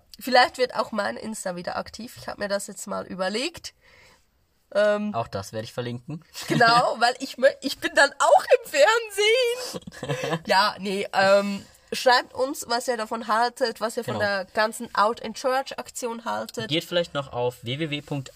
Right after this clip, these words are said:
Speaker 2: out in church punkt d e. Da könnt ihr euch auch solidarisch zeigen und so eine Ma-, äh, Forder-, und verschiedene Forderungen auch mit unterzeichnen, sozusagen.
Speaker 1: Genau.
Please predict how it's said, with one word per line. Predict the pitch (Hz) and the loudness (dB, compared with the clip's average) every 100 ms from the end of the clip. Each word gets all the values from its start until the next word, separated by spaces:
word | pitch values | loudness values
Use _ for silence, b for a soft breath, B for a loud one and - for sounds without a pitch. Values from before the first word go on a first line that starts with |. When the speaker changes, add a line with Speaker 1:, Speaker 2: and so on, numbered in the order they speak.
| - | -10
Speaker 2:
out | - 120 175 - - | -4 0 0 -4 -10
in | 135 139 | -8 -8
church | - 123 123 - - | -6 -4 -4 -6 -8
punkt | 123 123 | -8 -6
d | 120 | -8
e. | 107 143 185 190 - | -6 -4 -4 -8 -8
Da | 127 | -6
könnt | - 135 | -4 -2
ihr | 131 | -2
euch | 123 | -2
auch | 113 - | -6 -10
solidarisch | 117 113 104 117 127 - | -10 -6 -6 -6 -8 -10
zeigen | 113 107 110 | -8 -8 -8
und | - 104 | -10 -12
so | - | -10
eine | 104 | -10
Ma-, | 101 98 - | -8 -10 -10
äh, | 104 101 98 | -6 -6 -6
Forder-, | - 113 113 - | -6 -4 -4 -8
und | 110 101 | -14 -12
verschiedene | 107 - 110 | -12 -10 -10
Forderungen | - 101 110 104 | -8 -8 -8 -8
auch | 101 - | -10 -12
mit | 104 | -14
unterzeichnen, | - 101 104 - - - 101 | -14 -16 -14 -16 -16 -16 -16
sozusagen. | 98 - - 101 - 107 _ b b b b _ _ | -16 -20 -16 -16 -14 -18 _ b b b b _ _
Speaker 1:
Genau. | 202 175 175 | -14 -12 -14